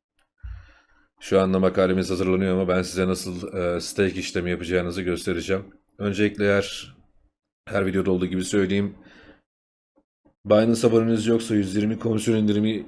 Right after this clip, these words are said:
ile Binance abone olmak için buradaki banner'a tıklayıp, e, abone olabilirsiniz. Buradaki bilgileri topla-, e, doldurun.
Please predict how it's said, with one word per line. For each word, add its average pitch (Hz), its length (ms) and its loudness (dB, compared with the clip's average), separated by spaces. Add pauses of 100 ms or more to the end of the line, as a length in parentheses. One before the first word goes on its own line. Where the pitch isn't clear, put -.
(140)
ile 107 460 2
Binance 104 400 4
abone 104 180 4
olmak 104 200 0
için 104 220 -2
buradaki 101 340 -2
banner'a 98 280 2
tıklayıp, - 460 -4 (840)
e, 104 40 -2
abone 92 680 2
olabilirsiniz. 92 840 -2
Buradaki 90 360 -6
bilgileri 87 340 -2
topla-, 92 520 -6
e, 85 300 -2
doldurun. 90 500 -4